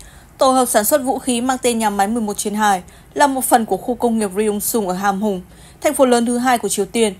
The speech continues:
trên bờ biển phía đông đất nước. Senle, một cộng sự tại Trung tâm Nghiên cứu Không phổ biến vũ khí hạt nhân James Martins, C N S,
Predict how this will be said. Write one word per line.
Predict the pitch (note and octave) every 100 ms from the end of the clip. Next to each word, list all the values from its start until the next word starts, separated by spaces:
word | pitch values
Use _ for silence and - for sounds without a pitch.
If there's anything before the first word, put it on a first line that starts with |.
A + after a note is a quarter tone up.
| - -
trên | - D4+
bờ | A#3+
biển | G3 G3
phía | F3
đông | F#3+ G#3+
đất | G3+
nước. | G#3+ A#3+ B3 - - - -
Senle, | - C4 A#3 A3 G#3 G3 - - - -
một | C#4 -
cộng | C4
sự | - A3
tại | A3+
Trung | F#3+ C4
tâm | A3 A#3 A3
Nghiên | A3
cứu | G3+ G3
Không | - A#3+
phổ | G#3+
biến | E3+ F#3 F#3
vũ | F#3
khí | A3+ G3+
hạt | A3+ G3+
nhân | G3 G3+
James | F3+ G3+ G3
Martins, | F#3+ F#3+ G#3 F#3 E3 - _ - -
C |
N | B3 G#3+ G#3+ A3+
S, | A#3